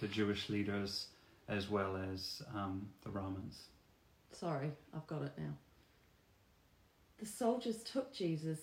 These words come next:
Speaker 2: into the courtyard of the governor's headquarters, called the Praetorium, and called out the entire regiment. They dressed him in a purple robe,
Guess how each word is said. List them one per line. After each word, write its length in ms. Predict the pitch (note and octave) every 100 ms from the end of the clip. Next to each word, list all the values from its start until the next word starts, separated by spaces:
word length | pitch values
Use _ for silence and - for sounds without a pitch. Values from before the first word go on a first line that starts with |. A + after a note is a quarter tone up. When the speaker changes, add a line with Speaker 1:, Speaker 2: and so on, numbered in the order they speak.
| -
Speaker 2:
into 240 | F3 E3+
the 80 | F3+
courtyard 640 | F3 - F3+ - F#3 G3 G#3+ - -
of 140 | F3 D#3+
the 80 |
governor's 520 | E3 E3 D#3+ F3 E3+ -
headquarters, 720 | E3+ D#3 - D3+ D3+ D3+ - - - - - _
called 320 | - G#3+ G3
the 60 | G3
Praetorium, 840 | - F3+ - F3 E3 D#3 D3+ D#3 D#3+ - - - - - - - - - -
and 160 | F3+ F3
called 320 | - A3+ A3+
out 200 | F#3+ E3+
the 140 | E3+
entire 600 | E3+ E3 - - G3 G3
regiment. 580 | F#3+ E3+ D#3+ D#3 D#3 D#3 - - - - - - - - - - - - - -
They 120 | F#3+
dressed 460 | - G3 G#3 -
him 240 | A#3 B3 A#3
in 120 | F3+
a 40 | E3+
purple 440 | - F3+ F#3 G#3+
robe, 320 | F#3+ D#3+ D#3